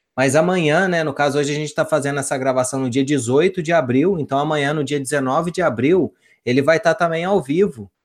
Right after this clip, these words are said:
é, e vai fazer a gravação do Dose Extra. Vai ser às oito horas com o Daniel Lara e o, o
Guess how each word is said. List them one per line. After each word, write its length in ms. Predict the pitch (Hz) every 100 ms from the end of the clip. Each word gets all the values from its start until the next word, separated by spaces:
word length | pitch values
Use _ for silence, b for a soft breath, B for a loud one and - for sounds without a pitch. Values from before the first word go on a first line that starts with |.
| _
é, 360 | 117 120 123 127
e 80 |
vai 160 | 127 151
fazer 220 | 170 160
a 60 | 170
gravação 480 | 175 175 175 - 180
do 80 |
Dose 380 | 170 160 202 202
Extra. 460 | 175 156 151 107 104
Vai 160 | 120
ser 160 | 120 147
às 200 | 151 117
oito 300 | 151 202 185
horas 640 | 135 139 196 208 - - -
com 180 | - 156
o 20 |
Daniel 440 | 147 151 139 151
Lara 440 | 151 127 156 185 180 _ _ _
e 100 | 131
o, 580 | 147 156 156 156 147 - _ _ _
o 160 | -